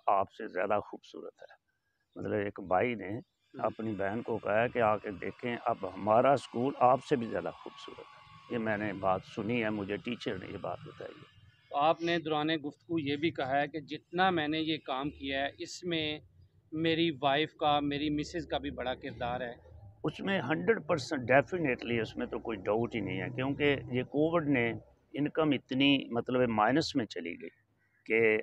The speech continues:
Speaker 1: अगर वाइफ का इसमें तावन ना हो, आप भी शादीशुदा हैं, सबको पता है कि इस तरह तो मुमकिन नहीं है कि आपकी वाइफ आपसे तावन ना करे और आपको इतना पैसा जो है ना,
Speaker 2: किसी
Speaker 1: वो
Speaker 2: बड़े मंसूबे पे
Speaker 1: म-,
Speaker 2: काम कर
Speaker 1: आप
Speaker 2: रहे हो।
Speaker 1: काम कर रहे हो और आप ना करें। लेकिन जब अल्लाह का आप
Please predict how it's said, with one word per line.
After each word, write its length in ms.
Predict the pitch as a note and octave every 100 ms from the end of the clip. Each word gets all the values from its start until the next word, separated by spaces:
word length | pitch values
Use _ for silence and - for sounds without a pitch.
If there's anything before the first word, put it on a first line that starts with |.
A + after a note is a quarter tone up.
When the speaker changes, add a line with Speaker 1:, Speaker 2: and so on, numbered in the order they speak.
| -
Speaker 1:
अगर 200 | A2 A2+
वाइफ 380 | G2 G#2+ C3+ -
का 140 | C3+ B2+
इसमें 460 | A#2 B2 A#2+ A#2+
तावन 460 | - - F#2+ G#2+ A#2+
ना 140 | A2
हो, 180 | B2 A#2
आप 180 | A2+ C3
भी 240 | C3 B2+
शादीशुदा 600 | A#2 A2+ G2+ A2+ - G#2+
हैं, 80 | A2
सबको 400 | G2 E3 - B2+
पता 300 | G#2 F#2+ G#2+
है 80 | G#2+
कि 140 | A2+
इस 120 | G#2+ -
तरह 200 | A#2 A2+
तो 140 | A#2
मुमकिन 380 | G2+ G#2 A2+ A2+
नहीं 220 | G#2 A2
है 120 | G#2
कि 100 | G#2
आपकी 380 | G2+ F#2+ - G2
वाइफ 320 | G2 G#2+ A#2+ - _ _ _ _ -
आपसे 280 | A#2 A#2 -
तावन 400 | - G#2 A2 A2+
ना 260 | G#2 A2+ A#2+
करे 300 | G#2 G#2+ G#2+
और 160 | G#2+
आपको 320 | G#2 G2+ -
इतना 380 | G#2+ G2+ A2 A2+
पैसा 440 | G2+ G2+ G2+ A#2+ G#2+
जो 120 | G#2
है 60 |
ना, 60 | G2
Speaker 2:
किसी 140 | G#2
Speaker 1:
वो 60 | G#2
Speaker 2:
बड़े 180 | D#3+ F3
मंसूबे 440 | E3+ D#3+ D#3+ D3+
पे 120 | D#3
Speaker 1:
म-, 40 | D3+
Speaker 2:
काम 260 | C#3 C3+
कर 120 | C3+ A2
Speaker 1:
आप 120 | G#2+
Speaker 2:
रहे 80 | A#2+
हो। 60 |
Speaker 1:
काम 200 | A#2 G2
कर 240 | G2+ G2+ F#2+
रहे 140 | G2+
हो 120 | G2+
और 120 | G2+
आप 140 | G2+ F#2 G2+
ना 160 | F#2+
करें। 280 | F2+ G2+ G2 _ _ - _ -
लेकिन 240 | C#3+ D3+
जब 180 | C#3+ C3
अल्लाह 240 | B2+ C#3+
का 140 | C#3+
आप 120 | B2